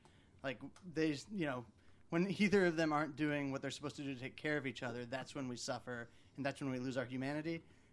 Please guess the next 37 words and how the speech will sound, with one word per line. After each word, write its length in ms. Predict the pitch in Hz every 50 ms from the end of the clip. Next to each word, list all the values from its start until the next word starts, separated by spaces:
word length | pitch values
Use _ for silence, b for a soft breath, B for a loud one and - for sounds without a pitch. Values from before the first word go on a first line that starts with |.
| B B
But 180 | - 156 147 - 156
the 160 | 143 180 196 - -
other 220 | 160 233 254 220
big 260 | 170 185 185 175 165 -
thing, 440 | - 165 156 151 151 151 151 143 -
sorry, 320 | - - - 135 123 123 123
I'm 140 | 123 131
going 240 | 131 135 127 127 127
way 100 | 131 135 131
too 200 | - 147 139 135
long, 360 | 135 135 139 139 139 135 131 B B B B B B B B -
is 320 | - 156 151 143 143 135 - -
if 160 | 185 165 -
someone 540 | - - 220 233 233 220 214 208 196 185 170
years 260 | 156 175 175 170 -
from 140 | - 165 151
now 180 | 151 143 139 131
comes 300 | - - 147 147 135 -
to 60 | 151
me 360 | 143 139 135 135 135 135 110 -
and 120 | 127 127 123
says, 240 | - 151 139 127
"What's 220 | 117 120 143 151 -
so 140 | - 156 135
great 200 | 123 143 139 135
about 240 | 127 127 117 -
Pixar?" 500 | - 147 143 - - 190 180 180 185 185 - B B B B B B B B
I 80 | 160 147
like 300 | 147 156 180 214 202 -
that 100 | 220 170
they 80 | 185
have 160 | 165 160 165 151
a 60 | 143
very 340 | 123 117 139 147 160 170 -
sly 400 | - - - 151 143 143 143 135
mission 400 | 127 123 131 139 139 - 139 120
statement 500 | - - 131 127 120 - 123 117 110